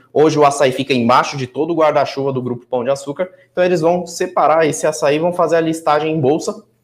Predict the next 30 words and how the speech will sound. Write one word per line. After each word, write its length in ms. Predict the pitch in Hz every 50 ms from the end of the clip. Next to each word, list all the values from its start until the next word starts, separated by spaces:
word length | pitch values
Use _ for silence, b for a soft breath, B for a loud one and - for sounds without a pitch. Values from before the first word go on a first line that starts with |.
| _ _ _
e 60 | 311 -
quem 200 | 151 180 185 185
tiver 220 | - 175 160 156
as 100 | 151 143
ações 320 | 143 139 - 143 131 127
do 100 | 120 131
Pão 220 | 123 - 147 143 151
de 60 | 170
Açúcar 360 | 185 185 - 170 165 208 190
vão 140 | 160 165 175
receber 380 | 175 180 175 180 180 156 139 156
as 120 | 156 151
ações 300 | 156 151 - - 151 147
do 80 | 147 151
Açaí 300 | 147 151 - 147 139 143
também, 400 | - 185 165 143 170 - b b b b b b
e 40 | 196
a 60 | 208
precificação 560 | 214 214 180 180 185 - - 180 175 - 151 147
vai 100 | 160 160
ser 140 | 160 170
feita 460 | 160 - - 135 127 - 156 147 135 123
pelo 360 | - - - - 151 131 131
mercado 520 | 139 143 143 143 - 110 113 120 127 120
aí, 320 | 110 110 110 123 139 151 b b b b _
então 300 | - 113 123 131 123 113
deve 240 | 117 117 110 117
oscilar 320 | 117 113 - 123 120 117 117
bastante, 500 | 117 117 113 - 120 127 139 - - _ _ _
porém, 520 | - 190 190 165 151 160 185 220 - -